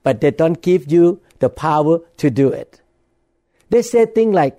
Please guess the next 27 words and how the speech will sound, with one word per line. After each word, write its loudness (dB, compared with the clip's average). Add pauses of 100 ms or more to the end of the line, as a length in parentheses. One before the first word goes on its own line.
(140)
"Get -2
rid 0
of -4
all 0
your 0
bad -4
habits. -8 (220)
Be 0
positive. -8 (320)
Don't 0
be 2
negative." -2 (840)
And -2
the 0
question 0
in 0
my 0
mind, -2 (380)
how? -6 (840)
When 2
I 4
was 0
a -2 (480)
young 0
man 0
in -2
Thailand, -4